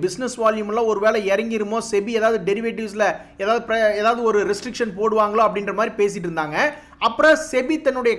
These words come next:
consultation பேப்பரை வெளியிட்டுருச்சு. அதுக்கப்புறம் பாத்தீங்கன்னா, அவன் அங்கிருந்து கீழ் நோக்கி இறங்காம, இது வந்து ஒரு decision point,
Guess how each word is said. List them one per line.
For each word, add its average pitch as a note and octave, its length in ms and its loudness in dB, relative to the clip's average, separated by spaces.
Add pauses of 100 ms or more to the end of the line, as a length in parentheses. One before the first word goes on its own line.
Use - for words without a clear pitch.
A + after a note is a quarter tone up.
consultation A#3+ 720 -2
பேப்பரை A3 340 0
வெளியிட்டுருச்சு. F#3 540 -2 (540)
அதுக்கப்புறம் D#4 500 0
பாத்தீங்கன்னா, C#4 480 -2
அவன் B3+ 240 0 (140)
அங்கிருந்து C4 560 -2
கீழ் C#4 300 -4
நோக்கி B3 220 -2 (140)
இறங்காம, A#3+ 480 0
இது F3 160 0
வந்து G#3+ 180 -2
ஒரு G3+ 220 0
decision G#3+ 460 -4
point, F#3+ 340 0